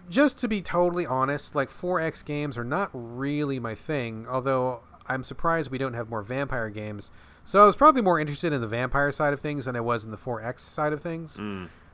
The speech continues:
Speaker 1: Um, it's okay. Uh, not my jam. I mean, number one, uh, text is tiny in this game, which is a big problem. I feel like I'm saying it every fucking time we talk about a game.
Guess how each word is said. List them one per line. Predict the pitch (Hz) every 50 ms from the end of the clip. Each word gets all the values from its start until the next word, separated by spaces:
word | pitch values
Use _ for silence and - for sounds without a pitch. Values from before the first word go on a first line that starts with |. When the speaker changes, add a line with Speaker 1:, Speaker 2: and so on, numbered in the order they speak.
| - - -
Speaker 1:
Um, | 139 135 135 135 135 135 135 135 131 - - - - - - - - - - -
it's | - 269 269 -
okay. | 349 349 - - 285 262 247 269 285 285 262 - -
Uh, | - 202 202 202 202 202 202 202 202 196 196 196 190 180 - - - - _ - - - - - - -
not | 185 214 254 285 277
my | 277
jam. | 254 202 208 220 214 208 202 208
I | 208
mean, | 202 208 214
number | 262 262 269
one, | 233 208 202 196 196 196 196 196 180 - -
uh, | - 156 - 277 170 170 156 - - -
text | - 208 214 208 - -
is | 160 139 -
tiny | - - 147 143 143 131 123
in | 117
this | 110 104 -
game, | - 117 110 - 110
which | 113 110 -
is | 110
a | 113
big | 110 143 151 135
problem. | - 120 113 107 107 110 110 107 110
I | 117 127
feel | 123 - 190
like | 190 185 160
I'm | 175 160
saying | 135 160 156 151
it | 151 143
every | 120 123 135 143 131
fucking | - 143 131 117 127 113
time | 107 123 123 117
we | 113
talk | 107 127 120
about | 113 110 113 107
a |
game. | 104 110 104 104 101